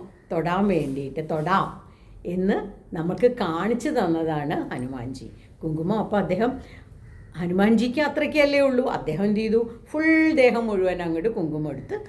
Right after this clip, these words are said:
പൂശി. ഇതാണ് ഈ കഥ. അപ്പോൾ എല്ലാവരും, ആ,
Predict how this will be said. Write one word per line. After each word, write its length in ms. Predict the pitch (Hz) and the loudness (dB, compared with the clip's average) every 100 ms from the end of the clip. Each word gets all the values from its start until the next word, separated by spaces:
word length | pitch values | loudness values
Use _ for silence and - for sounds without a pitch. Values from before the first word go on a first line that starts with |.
| - - | -18 -14
പൂശി. 340 | 160 - - - - - - - | -10 -10 -12 -16 -18 -20 -20 -8
ഇതാണ് 400 | 180 247 196 175 427 - - - 247 165 | 0 2 2 -2 -6 -10 -18 -18 -8 -6
ഈ 20 | 190 | -6
കഥ. 180 | 185 127 - - - - - - 151 | -6 -8 -10 -14 -20 -20 -20 -12 -6
അപ്പോൾ 200 | 208 381 - - - - - | -2 -4 -6 -16 -20 -18 -8
എല്ലാവരും, 600 | 156 151 160 202 254 - 202 - - - | -6 -4 -2 2 4 4 0 -6 -18 -20
ആ, 60 | 147 | -18